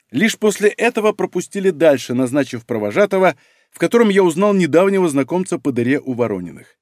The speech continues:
"Макс!" — тепло поприветствовал меня Ренат Аксаков. "Всё-таки решился к нам податься. Отличное решение!" "Привет, лейтенант! А ты, смотрю, в штабные подался?" "Не дождутся.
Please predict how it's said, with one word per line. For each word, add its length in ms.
"Макс!" — 720
тепло 280
поприветствовал 580
меня 320
Ренат 460
Аксаков. 580
"Всё-таки 400
решился 460
к 60
нам 200
податься. 580
Отличное 600
решение!" 680
"Привет, 340
лейтенант! 560
А 100
ты, 100
смотрю, 380
в 40
штабные 420
подался?" 580
"Не 220
дождутся. 800